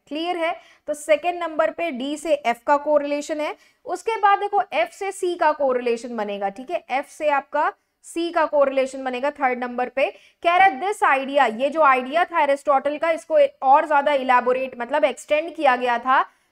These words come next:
प्लॉटमी के द्वारा सेकेंड सेंचुरी एडी में into a complete cosmological model। एक कंप्लीट कॉस्मोलॉजिकल मॉडल में इस पूरे, आ, मतलब आइडिया को इलैबोरेट किया गया था, डिटेल में बताया गया था, which said, जिसके through ये बात सामने निकली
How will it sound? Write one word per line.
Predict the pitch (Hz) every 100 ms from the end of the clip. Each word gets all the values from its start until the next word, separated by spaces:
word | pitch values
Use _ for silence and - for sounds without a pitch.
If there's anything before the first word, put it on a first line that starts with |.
| -
प्लॉटमी | 294 311 311 359 392 403
के | 370
द्वारा | 294 254 240 254 330
सेकेंड | - 311 294 339
सेंचुरी | 330 294 277 294 311 -
एडी | 240 233 269
में | 247 247 359 _ _ -
into | 302 311 392
a | 403 392
complete | 339 330 349 403 427
cosmological | 359 294 302 311 302 269 285 330 302
model। | 233 226 226 220
एक | 240 294
कंप्लीट | 269 294 330 339
कॉस्मोलॉजिकल | 285 269 277 277 262 269 285
मॉडल | 277 240 254 277
में | 285
इस | 269 -
पूरे, | 269 262 320 415 _ _ -
आ, | 262 254
मतलब | 254 262 294
आइडिया | 262 247 254 269
को | 262 330
इलैबोरेट | 262 262 247 254 285 277
किया | 262 240
गया | 240
था, | 302
डिटेल | 262 247 240 262
में | 269 254
बताया | 240 233 226
गया | 233
था, | 302
which | 285 349 -
said, | 302 247 220
जिसके | 262 - 330
through | 330
ये | 320 302
बात | 285 285 -
सामने | - 262 269 294
निकली | 277 269 302